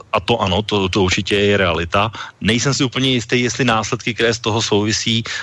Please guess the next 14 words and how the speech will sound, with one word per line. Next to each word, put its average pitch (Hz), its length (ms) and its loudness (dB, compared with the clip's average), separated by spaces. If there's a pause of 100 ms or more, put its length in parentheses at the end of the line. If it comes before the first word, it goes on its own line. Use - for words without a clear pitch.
(180)
to 101 160 0
znamená, 104 240 4
že 95 160 0
se - 80 -10
tam 101 320 2
mixují 104 400 2
různé 98 240 4
otravné 98 480 2
látky, 95 320 2
které 98 240 2
mají 98 240 2
vliv 95 320 2
na 87 100 2
něco, 95 460 2